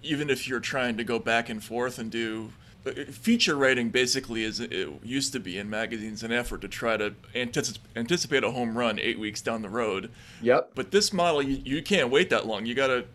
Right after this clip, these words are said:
Speaker 1: you
Speaker 2: No.
Speaker 1: gotta figure out something that's gonna drive engagement w-, in the
Speaker 2: Yep.
Speaker 1: next couple of weeks, and reporting takes that long. People should definitely subscribe to you because you're, I think you're kind of on the cutting edge of trying,
Speaker 2: We're trying.
Speaker 1: trying to,
Speaker 2: I mean,
Speaker 1: yeah,
Speaker 2: we're,
Speaker 1: yeah.
Speaker 2: <laughs> we're, we're, we're trying. I mean, it's, like, long,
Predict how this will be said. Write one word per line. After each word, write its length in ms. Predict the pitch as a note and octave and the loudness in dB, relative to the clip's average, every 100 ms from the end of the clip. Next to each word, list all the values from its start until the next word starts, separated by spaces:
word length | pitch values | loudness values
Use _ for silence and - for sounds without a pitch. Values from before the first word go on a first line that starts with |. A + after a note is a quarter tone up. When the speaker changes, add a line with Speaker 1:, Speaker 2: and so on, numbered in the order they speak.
| - | -6
Speaker 1:
you 120 | A#2+ | 0
Speaker 2:
No. 40 | |
Speaker 1:
gotta 140 | D3 C#3 | 2 2
figure 240 | D3+ C#3+ | 0 0
out 80 | C3 | 2
something 180 | C3+ A#2+ | 0 -2
that's 140 | A#2 | -4
gonna 160 | B2+ A#2 | -4 -2
drive 260 | A#2 A2 | 0 0
engagement 540 | G#2 A2 A2 A2 G2+ G2+ - - - - - | 0 -4 -4 -4 -8 -10 -16 -20 -20 -20 -14
w-, 80 | A#2 A#2+ | -12 -8
in 60 | B2 | -4
the 60 | |
Speaker 2:
Yep. 40 | A2+ | -2
Speaker 1:
next 180 | G#2+ - | -2 -2
couple 280 | B2 G#2+ | -4 -2
of 80 | G2+ | -2
weeks, 540 | A2 C3+ A#2 - - - | -2 0 0 2 2 0
and 240 | B2+ B2+ B2 | -4 -4 -4
reporting 440 | B2 - F#3+ F#3+ | -6 -2 -2 -2
takes 220 | A#2 G#2 | -6 -10
that 220 | G#2+ F2 F2 | -8 -8 -8
long. 240 | C#2+ F2 - | -10 -8 -2
People 200 | G3 F3+ | 0 2
should 160 | D#3+ | 6
definitely 460 | D#3+ D3+ D#3+ D3+ C#3 | 6 4 2 2 2
subscribe 440 | C3+ - C#3 C3 | 2 0 4 2
to 80 | A2+ | 0
you 40 | B2 | -4
because 220 | B2 A#2+ | -2 0
you're, 160 | B2 A#2+ | -2 0
I 80 | B2 | -2
think 180 | C#3+ A#2+ | -4 -4
you're 120 | B2 | -4
kind 200 | C3+ B2 | -2 -2
of 80 | A#2 | -2
on 80 | G#2+ | -4
the 100 | G#2+ | -4
cutting 300 | A#2 G#2+ G#2 | -4 -2 0
edge 220 | A2 G#2+ | -2 -2
of 160 | G2 | -6
trying, 160 | - B2 | 0 4
Speaker 2:
We're 100 | E3 | 6
trying. 220 | F#3+ G#3+ | 6 4
Speaker 1:
trying 320 | D3 A#2 F#2+ | 4 2 -2
to, 40 | - | 0
Speaker 2:
I 60 | |
mean, 140 | C3 C3 | 4 6
Speaker 1:
yeah, 60 | |
Speaker 2:
we're, 100 | D3 C#3+ | 6 6
Speaker 1:
yeah. 160 | A#2+ F3 | 6 6
Speaker 2:
<laughs> 0 | |
we're, 240 | C#3+ F3+ | 8 6
we're, 180 | D3 D#3+ | 8 6
we're 160 | D3 E3 | 8 6
trying. 380 | F3+ F#3 B2+ | 6 4 4
I 20 | A2+ | 4
mean, 140 | B2 | 2
it's, 100 | A#2 | 4
like, 160 | B2 G#2 | 2 4
long, 400 | A2 B2 C#3 | 4 6 4